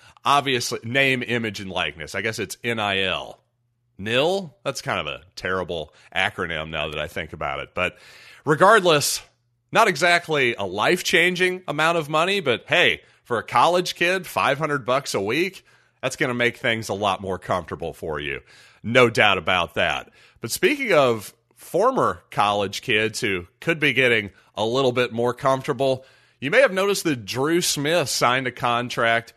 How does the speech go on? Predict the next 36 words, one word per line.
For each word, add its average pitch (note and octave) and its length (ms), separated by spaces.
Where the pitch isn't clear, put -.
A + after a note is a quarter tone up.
with C#3+ 240
the A#2+ 300
N C3+ 140
B B2 160
A's A#2 400
Miami C3 640
Heat. C3+ 600
And C3+ 300
I C#3 80
just F#3 140
want A#3+ 120
to - 140
clarify D#3 640
exactly A2+ 880
what B2 320
this A#2 240
means G#2+ 380
for G2+ 180
Drew. F2+ 500
I C#3+ 120
happen D3+ 220
to B2+ 80
be A#2 160
a, F#2 180
a G2 60
pretty D#3 380
big A2 360
N G#2 180
B F#2+ 160
A F2 140
fan, F2+ 400
have G#2+ 340
been F#2+ 220
my F2 160
whole G2 300
life. F2+ 500